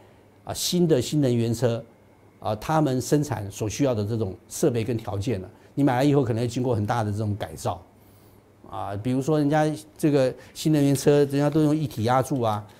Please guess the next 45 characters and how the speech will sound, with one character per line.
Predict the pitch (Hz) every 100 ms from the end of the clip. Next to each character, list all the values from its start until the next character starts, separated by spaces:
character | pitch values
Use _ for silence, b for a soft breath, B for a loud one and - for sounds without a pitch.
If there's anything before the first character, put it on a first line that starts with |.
| B B
他 | - 147
现 | 151
在 | 143 135
呢 | 123
还 | 110 131
用 | 135
传 | 135 127
统 | 117
的 | 101
冲 | 104 120 123
压 | 120 117 120 - B B B B - -
啊 | 104 98
跟 | 127
焊 | 120 139 113
接， | 104 113 113 - - B B B B -
是 | - 123
吧？ | 113 110
那 | 131
这 | 151
个 | 139
设 | 170 139
备 | 143
可 | 117
能 | 107 113 131 -
你 | 127
买 | 131 110
来 | 120
以 | 127
后， | 127 120
如 | 127
果 | 120
做 | 131 127
汽 | - -
车 | 123 120
生 | 131
产 | 113
的 | 92
话， | 110
可 | 104 104
能 | 107
通 | 131
通 | 120
要 | 123 107
换 | 117 95
掉 | 104